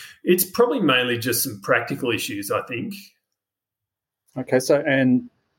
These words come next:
Speaker 2: yeah, do you wanna quickly run
Speaker 1: Yep.
Speaker 2: through those?
Speaker 1: <laughs> Sure. So the first one is how long this all takes. It, it's going to result in some time out of the market potentially.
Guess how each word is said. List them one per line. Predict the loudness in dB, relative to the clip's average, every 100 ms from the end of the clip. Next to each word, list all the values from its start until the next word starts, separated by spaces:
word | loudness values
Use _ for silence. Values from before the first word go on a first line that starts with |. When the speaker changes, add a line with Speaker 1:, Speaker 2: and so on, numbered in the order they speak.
| -14
Speaker 2:
yeah, | -6 -4 -4
do | -4
you | -4
wanna | -4
quickly | -6 -8 -6
run | -4 -4
Speaker 1:
Yep. | -4
Speaker 2:
through |
those? | -4 -8 -4 -4 -6 -14
Speaker 1:
<laughs> | -8
Sure. | 2 4 4
So | 4 0 0 -2
the | -4
first | 2 2 4
one | 2
is | 0 0
how | 2 2
long | 2 2 2
this | 2
all | 0 -2
takes. | -4 -6 -4 -10 -12 -2
It, | -2 0 -4
it's | 2
going | 2 4
to |
result | 2 2 2 2
in | 0 -4
some | -6 -4 -4 -6
time | -6 -4 -2
out | -4
of | -4
the | -6
market | -4 -4 -8 -16
potentially. | -14 -12 -10 -12 -14 -16